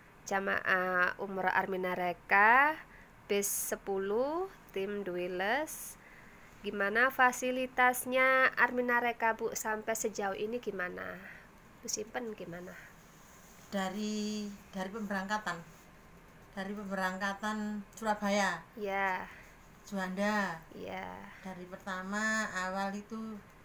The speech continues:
Speaker 2: kalau menurut saya sih enak, datang sudah ada nasi kotak.
Speaker 1: Ya.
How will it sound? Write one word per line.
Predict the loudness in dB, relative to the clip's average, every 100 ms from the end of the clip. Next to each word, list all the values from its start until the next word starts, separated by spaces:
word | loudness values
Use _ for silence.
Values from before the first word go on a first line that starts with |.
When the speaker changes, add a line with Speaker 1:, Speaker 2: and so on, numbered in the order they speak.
| -20 -20 -20 -6
Speaker 2:
kalau | -4 -4
menurut | -4
saya | -2 -2 -2
sih | -2 -4
enak, | -4 -2 0 0
datang | -2 -6 -6 -8
sudah | -10 -8 -8
ada | -8 -8 -10 -10 -16 -20 -14
nasi | -12 -12
kotak. | -10 -8 -6 -6 -6 -8 -10 -12
Speaker 1:
Ya. | -12 -12